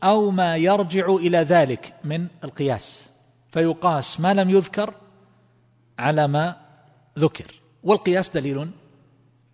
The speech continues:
دليل شرعي، فيلحق المسكوت عنه بالمنصوص، ومن ثم تكون الشريعة دالة على كل،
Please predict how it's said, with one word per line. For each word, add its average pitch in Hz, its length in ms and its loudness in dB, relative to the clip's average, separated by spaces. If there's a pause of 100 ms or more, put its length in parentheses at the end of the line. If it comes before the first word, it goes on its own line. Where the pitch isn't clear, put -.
(180)
دليل 160 440 -2
شرعي، 107 400 -8 (880)
فيلحق 175 500 4
المسكوت 147 480 -2
عنه 196 220 0 (800)
بالمنصوص، - 1700 -6 (560)
ومن 185 180 -2
ثم 165 260 -4
تكون 156 300 -6
الشريعة 131 440 -6
دالة 135 300 -4
على 120 220 -4
كل، 135 380 -8